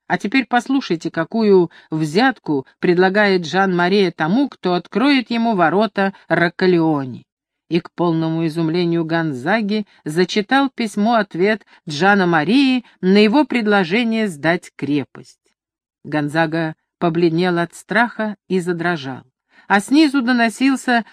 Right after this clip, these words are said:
решительный голос Франческо. «Я спрашиваю вас, друзья мои, стал бы его высочество герцог Бабьяно предлагать тысячу флоринов, если бы на самом деле намеревался обстрелять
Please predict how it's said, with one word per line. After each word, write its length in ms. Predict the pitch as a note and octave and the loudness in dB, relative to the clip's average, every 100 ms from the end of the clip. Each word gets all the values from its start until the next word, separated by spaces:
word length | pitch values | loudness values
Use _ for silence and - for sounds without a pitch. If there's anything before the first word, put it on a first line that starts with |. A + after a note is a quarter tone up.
| - | -2
решительный 840 | F#3+ G3+ - C4+ C4+ C4 B3 A#3+ | 2 2 2 2 2 0 0 -2
голос 400 | G3+ F#3 F#3+ F#3 | 0 0 0 -2
Франческо. 1000 | - D#3+ E3+ E3 - D3 B2+ - _ - _ _ _ _ A#2+ | -6 -6 -4 -4 -6 -8 -8 -16 _ -20 _ _ _ _ -10
«Я 220 | C#3 E3 | -4 -4
спрашиваю 720 | - - E3 E3 F#3 E3 E3 | -4 -6 -6 -6 -8 -4 -2
вас, 260 | E3 E3 D#3 | -2 -4 -4
друзья 520 | D#3 F3 B2 D3+ D#3 | -4 -4 -4 -2 -2
мои, 380 | A#2+ A2+ G#2+ _ _ _ | -4 -12 -16 _ _ _
стал 420 | - - C4 C4+ | -20 -2 2 2
бы 140 | A3 B3 | 2 0
его 180 | A3+ A#3 | 0 -2
высочество 760 | A#3 - A#3+ - G#3 - G#3 | -2 -4 -4 -4 -10 -4 -4
герцог 540 | F3 G#3 G3 - G3 | 0 0 -2 -6 -6
Бабьяно 640 | D3+ F3+ F3+ F#3 G3 G3 G3 - - | 0 0 0 0 2 0 -4 -10 -2
предлагать 560 | G#3 G3 G#3 G3+ A3 - | 4 4 4 2 0 -2
тысячу 480 | - A#3+ - G3+ A3+ | -4 -4 -2 -6 -6
флоринов, 640 | G3+ G#3 G3+ G#3+ A3 A#3 F#3+ | -2 0 2 2 -2 -4 0
если 300 | F3+ E3+ F#3 | -2 0 -2
бы 220 | F#3+ F3+ _ - | -2 -2 _ 0
на 240 | F#3+ F#3+ | 2 2
самом 420 | - B3+ B3 A#3+ | 4 2 2 0
деле 300 | G#3+ A3+ G#3+ | 0 0 0
намеревался 880 | G3 F#3 F3 F3 G3 G3+ - G3 F#3 - - | 0 2 2 2 2 0 -2 -2 -2 -4 0
обстрелять 800 | F#3+ F3 - F#3 F3 F#3+ G3+ | 0 0 -2 2 4 4 2